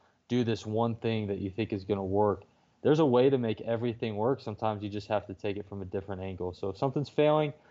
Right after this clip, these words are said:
look at it differently, change it early on so you're not sit-, sitting there six months, a year down the road going, "Oh man, I had this great idea and it just isn't working yet."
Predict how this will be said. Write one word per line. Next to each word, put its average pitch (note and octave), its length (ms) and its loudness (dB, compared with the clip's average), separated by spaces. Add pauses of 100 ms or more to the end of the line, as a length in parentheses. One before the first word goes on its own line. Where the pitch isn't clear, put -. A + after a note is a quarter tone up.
(220)
look B2 180 0
at C3 100 8
it A#2+ 140 4
differently, A#2 600 -4 (460)
change A#2+ 300 -2
it - 140 -4
early A2+ 340 4
on G#2+ 380 0
so G#2 140 -8
you're G#2 100 0
not G#2 220 -2
sit-, - 260 -2 (220)
sitting G#2+ 280 -2
there G#2 160 -2
six - 440 -6
months, G#2 280 -2
a G#2+ 40 -4
year G2+ 180 0
down G2+ 220 2
the G2 60 -2
road G2 300 0
going, F#2+ 320 -4
"Oh A2+ 160 -6
man, A2 240 -2
I G#2 60 0
had G#2 160 -2
this G#2 140 -4
great G#2+ 200 2
idea G#2+ 340 2
and G2+ 100 -2
it F#2+ 100 -8
just - 220 -6
isn't G2 280 -4
working F#2+ 640 -2
yet." F#2 320 -2